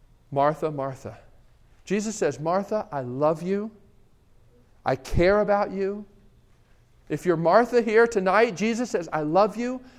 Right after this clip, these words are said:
I care about you. I know what you're going through.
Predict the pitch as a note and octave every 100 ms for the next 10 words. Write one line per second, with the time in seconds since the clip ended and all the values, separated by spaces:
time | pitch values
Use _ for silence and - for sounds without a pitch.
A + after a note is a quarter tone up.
0 | - D#3+ D#3+ - A#3 B3 B3 A#3+ A3 G#3
1 | A3+ A#3 A#3 - - - G3 F#3+ F#3 G#3+
2 | A#3+ B3 C4+ C4 - - G3 F3+ F#3 D#3+
3 | G#3 A3 A#3 G#3+ A#3 A3+ A#3 B3+